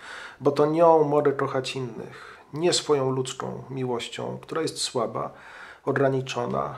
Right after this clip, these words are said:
której szybko mi brakuje, ale Twoją miłością.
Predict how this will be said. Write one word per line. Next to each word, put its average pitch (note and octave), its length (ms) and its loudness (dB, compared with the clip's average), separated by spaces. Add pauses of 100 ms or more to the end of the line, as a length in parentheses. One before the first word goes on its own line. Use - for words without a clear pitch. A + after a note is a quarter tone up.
(120)
której C3+ 520 -2 (200)
szybko - 400 -2
mi C#3+ 120 -2
brakuje, C3+ 560 -2 (360)
ale B2 200 4
Twoją D3+ 760 0 (120)
miłością. C3+ 600 -2